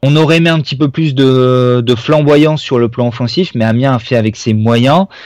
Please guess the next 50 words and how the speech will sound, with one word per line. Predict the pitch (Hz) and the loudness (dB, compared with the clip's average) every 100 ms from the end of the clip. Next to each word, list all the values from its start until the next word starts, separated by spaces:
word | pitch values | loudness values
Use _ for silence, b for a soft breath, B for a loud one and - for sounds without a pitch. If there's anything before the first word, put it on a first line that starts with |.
| B B B - | B B B -4
Et, | 127 127 120 | 0 0 -2
et | 127 | -2
c'est | 139 | 0
vraiment | 127 135 139 | 0 0 -2
ça | 131 185 | 0 -2
qui | 175 135 | -2 -2
lui | |
a | 120 | 0
permis | 123 127 | 0 -2
de | 123 | -4
se | - | -4
maintenir, | 127 139 180 | -4 -2 -6
parce | 160 | -6
qu'à | - 147 127 | -6 -4 -2
mi-saison, | 131 151 - 147 156 | 0 -2 -2 -4 0
Amiens | 151 131 135 | 0 0 -2
avait | 123 | -2
déjà | 113 113 117 | -2 -2 -2
encaissé | 113 117 - 117 | -4 -6 -6 -10
trente | - - 139 147 | -6 -4 -2 0
et | |
un | 127 | 0
buts, | 123 170 | 0 -2
si | - - | -6 -4
je | 110 | -2
dis | 110 | 0
pas | 117 | 0
de | 107 | 0
bêtises, | 107 123 170 165 B B B B - | 0 2 0 0 B B B B -2
euh, | 110 107 107 | 0 2 0
ce | 104 | -2
qui | - | -4
est | |
beaucoup | 107 120 156 180 - - | 0 0 2 0 -2 -6
pour | 123 | -2
une | 113 | 0
équipe | 113 120 | 0 -4
comme | - 120 | -2 0
Amiens | 120 127 139 | 2 0 -2
qui | 131 | -2
avait | 107 110 | -2 -2
vraiment | 113 117 131 | 0 0 2
axé | 123 117 - | 0 -2 -8
sa | 123 113 | -6 -6
saison | - 110 110 | -4 -2 0
dernière | 117 117 123 | 2 0 -2
sur | - 110 | -4 -4
une | 107 | 0
défense | 110 - 113 | -2 -2 -8
solide. | - - 123 165 | -4 0 4 4